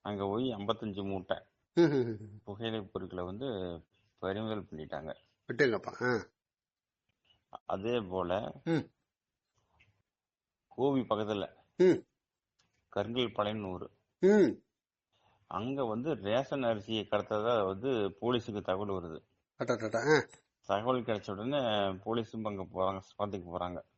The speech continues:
Speaker 2: சரிங்க.
Speaker 1: ஆ, அங்க போய் அவங்களும் பிடிச்சாராங்க.
Speaker 2: அடடா.
Speaker 1: ரெண்டாயிரத்தி இருநூறு கிலோ ரேஷன் அரிசி
Speaker 2: ஐயையோ. ஆ.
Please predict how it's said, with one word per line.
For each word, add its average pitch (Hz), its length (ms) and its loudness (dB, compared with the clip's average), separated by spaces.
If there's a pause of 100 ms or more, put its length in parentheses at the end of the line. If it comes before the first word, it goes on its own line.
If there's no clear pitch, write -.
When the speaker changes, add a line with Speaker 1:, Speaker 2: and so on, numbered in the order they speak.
Speaker 2:
சரிங்க. 117 320 6 (1040)
Speaker 1:
ஆ, 104 60 -4 (420)
அங்க 117 200 0
போய் 123 140 2
அவங்களும் 123 380 4
பிடிச்சாராங்க. 92 380 0
Speaker 2:
அடடா. - 140 -12
Speaker 1:
ரெண்டாயிரத்தி 113 640 6
இருநூறு 101 440 2
கிலோ 107 420 4
ரேஷன் 101 400 0
அரிசி 92 320 -4 (300)
Speaker 2:
ஐயையோ. 107 460 -2
ஆ. 120 180 4